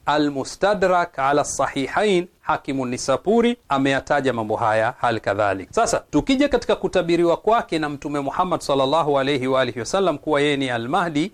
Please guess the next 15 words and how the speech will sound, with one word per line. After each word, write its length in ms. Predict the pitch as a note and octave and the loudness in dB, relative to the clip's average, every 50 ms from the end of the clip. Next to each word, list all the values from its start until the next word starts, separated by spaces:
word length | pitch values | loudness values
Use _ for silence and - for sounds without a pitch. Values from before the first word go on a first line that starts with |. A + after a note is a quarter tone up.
| _ | _
na 160 | - B2+ B2+ | -2 0 2
yeye 340 | C3+ D#3 E3+ F3 E3+ E3+ E3 | 2 4 4 4 4 4 2
anatokana 560 | D3+ C#3+ C#3+ C3+ - D3 - - D#3+ D3+ D#3 | 2 0 -2 -4 -4 -4 -2 -2 0 0 0
na 80 | C#3+ C#3 | -2 -2
kizazi 480 | - - C#3 A#2+ B2 D3+ D#3 C#3 C3+ C3+ | -4 -6 -6 -2 0 2 2 0 -2 -4
cha 160 | - D3 C3+ | -4 -4 -2
Bibi 280 | C3 C3+ C3 C3+ C3 | -2 -2 -2 -2 -4
Fatima 640 | B2+ - - E3 E3+ D#3 C3 - - B2+ A#2 A#2+ A#2 | -4 0 0 2 2 2 0 -2 -4 -4 -2 -4 -4
binti 400 | A2+ C3 C3+ C3+ C3+ - C3 B2+ | -2 -4 -6 -6 -4 -4 -4 -4
Rasul 440 | A#2+ A#2+ C3+ C3 - - F#3 F3+ D3+ | -2 -2 -2 -2 0 2 2 2 2
sallallahu 560 | - D3+ C#3 C#3 C3+ C#3+ D#3+ D#3 C#3+ C#3 C#3 | 0 -2 -2 0 0 0 2 2 2 0 0
alayhi 260 | C3+ D3 C#3+ C3 C3 | 0 0 0 -2 -2
wa 120 | B2 B2 | -2 -4
alihi 140 | B2 B2 A2+ | -6 -6 -8
wasallam, 380 | A2+ A#2 - G3+ A3+ A#3 A#3 | -6 -2 0 0 2 2 0